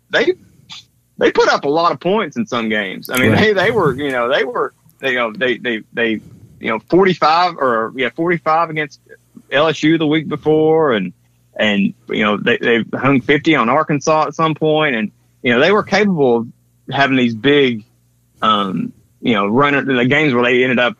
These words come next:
Speaker 1: you know, running a lot of plays and scoring a lot, and they ran a lot of plays against Kentucky last year. I think ninety-two plays.
Speaker 2: Right.
Speaker 1: I mean, that was, it was like triple, like triple what Kentucky finished with, and,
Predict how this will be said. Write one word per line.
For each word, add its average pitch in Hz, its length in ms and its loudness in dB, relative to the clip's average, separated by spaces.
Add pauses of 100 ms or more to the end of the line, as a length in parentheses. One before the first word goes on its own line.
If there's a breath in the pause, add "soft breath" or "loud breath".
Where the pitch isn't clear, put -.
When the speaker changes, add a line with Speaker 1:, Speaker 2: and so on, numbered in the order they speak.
(140)
Speaker 1:
you 131 120 -4
know, 110 120 0
running 127 240 0
a 123 40 -2
lot 120 140 0
of 110 60 -4
plays 127 260 0
and 113 140 -4
scoring 175 320 0
a - 20 0
lot, 117 160 2
and 131 80 0
they 208 80 2
ran 160 200 0
a 156 40 0
lot 165 120 0
of 151 60 -10
plays 165 220 -6
against 151 220 -12
Kentucky 139 360 -10
last 104 340 -10
year. 113 340 -8
I 117 160 -12
think 117 140 -16
ninety-two 143 440 0
plays. 170 440 0 (200)
Speaker 2:
Right. 123 140 4
Speaker 1:
I 131 40 2
mean, 127 320 2 (200)
that 139 160 0
was, 143 140 2
it 135 140 2
was 139 60 0
like 143 260 0
triple, 185 360 -2
like 131 180 0
triple 185 380 0
what 127 160 -2
Kentucky 151 400 -6
finished 107 400 -10
with, 117 240 0
and, 110 240 -2